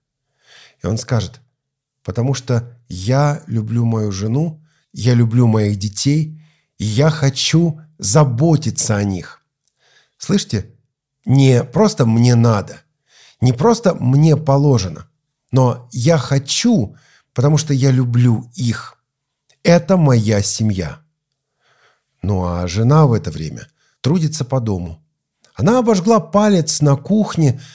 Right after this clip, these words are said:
когда доставала из духовки пироги. К вечеру она устала так, что ей бы просто лечь и уснуть.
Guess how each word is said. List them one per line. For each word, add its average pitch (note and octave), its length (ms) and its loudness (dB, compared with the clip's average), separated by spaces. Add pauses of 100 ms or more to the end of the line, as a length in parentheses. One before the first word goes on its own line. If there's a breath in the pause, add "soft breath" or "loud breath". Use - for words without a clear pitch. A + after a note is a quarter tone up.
(140)
когда C3+ 300 -2
доставала C3+ 540 2
из C#3 200 -2
духовки B2 500 -2
пироги. B2+ 680 -2 (720)
К - 80 -6
вечеру A2 500 0
она G#2 180 0
устала B2 460 2
так, F3+ 320 2
что - 180 -4
ей D#3+ 140 4
бы D#3+ 80 0
просто D#3+ 340 0
лечь F#3 320 0
и F3+ 60 2
уснуть. F#3+ 720 0